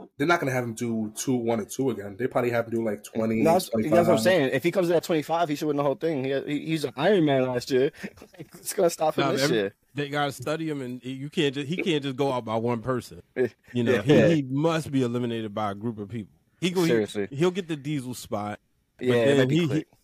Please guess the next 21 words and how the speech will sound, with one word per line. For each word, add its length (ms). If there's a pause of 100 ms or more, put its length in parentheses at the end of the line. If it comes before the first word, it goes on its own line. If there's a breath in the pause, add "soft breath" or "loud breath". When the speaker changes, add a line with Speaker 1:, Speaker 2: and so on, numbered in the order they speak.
(120)
Speaker 3:
yeah, 280
he 160
gotta 240
get, 360 (140)
he, 460
you 160
know, 120
he 120
gotta 180
be 120
Speaker 1:
Yeah. 80
Speaker 3:
double 260
or 60
triple 260
Speaker 2:
Like, 100
Speaker 3:
T. 60
Speaker 2:
"Look 100
at 60
this 140
shit, 180
buddy." 340